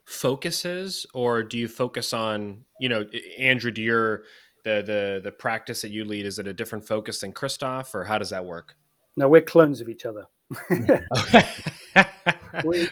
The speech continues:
Speaker 1: Very nice.
Speaker 2: effectively, we effectively, um, we, we, we tag team and, um, we, we look at everything together, and,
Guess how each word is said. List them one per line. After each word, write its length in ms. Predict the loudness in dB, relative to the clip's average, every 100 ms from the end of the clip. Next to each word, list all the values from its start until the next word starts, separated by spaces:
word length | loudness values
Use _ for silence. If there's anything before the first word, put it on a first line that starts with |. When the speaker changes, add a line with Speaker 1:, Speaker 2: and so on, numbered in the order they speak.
| 2
Speaker 1:
Very 220 | 4 6
nice. 180 | 6 4
Speaker 2:
effectively, 400 | 4 0 0 0
we 140 | 4 4
effectively, 720 | 6 2 -2 -2 -2 -2 0
um, 220 | -2 -2
we, 220 | -4 -6 -6
we, 300 | -4 -4 -6 -14
we 320 | -6 -4 -4 -8 _ -4
tag 280 | -2 0 -4
team 300 | -8 -6 -6
and, 240 | -8 -10
um, 380 | -10 -8 -10 -12 -8
we, 200 | -8 -8
we 100 | -6
look 160 | -6 -4
at 60 |
everything 320 | -4 -2 -4
together, 500 | -4 0 2 4 2
and, 180 | 0 -2